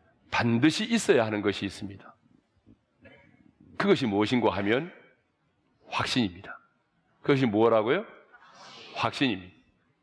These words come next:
그래서 부활하신 예수님은 이게 꿈인가 생시인가 자신의 부활을 의아해하는 제자들에게 나타나셔서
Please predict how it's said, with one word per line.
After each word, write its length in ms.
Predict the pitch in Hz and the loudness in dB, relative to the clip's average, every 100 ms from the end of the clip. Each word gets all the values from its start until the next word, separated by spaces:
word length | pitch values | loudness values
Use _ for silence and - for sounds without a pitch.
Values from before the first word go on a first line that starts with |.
| _ _ _ _ _ - - - | _ _ _ _ _ -20 -4 2
그래서 260 | 190 135 | 2 0
부활하신 480 | 101 113 117 123 113 | 0 2 2 0 0
예수님은 720 | 98 110 113 98 139 95 87 - _ - - - - - - - _ - | -2 0 0 2 2 2 -4 -18 _ -20 -20 -20 -20 -20 -20 -20 _ -2
이게 120 | 127 | 0
꿈인가 440 | - 120 151 147 110 | 0 2 2 2 0
생시인가 760 | 123 110 127 123 104 90 - - _ _ _ _ _ _ _ _ _ | -4 -2 0 2 0 -4 -10 -20 _ _ _ _ _ _ _ _ _
자신의 420 | - 127 139 208 160 | -4 -2 0 0 0
부활을 720 | 117 123 131 135 117 117 - _ _ - | 2 2 4 2 0 -4 -12 _ _ 0
의아해하는 640 | 117 151 202 143 139 131 | 2 4 4 4 2 -2
제자들에게 840 | 113 101 131 123 104 95 101 110 120 - _ _ - | 0 0 0 2 0 2 2 2 -4 -16 _ _ -4
나타나셔서 880 | 104 101 123 113 95 127 113 - | -2 -2 -2 0 0 -2 -4 -8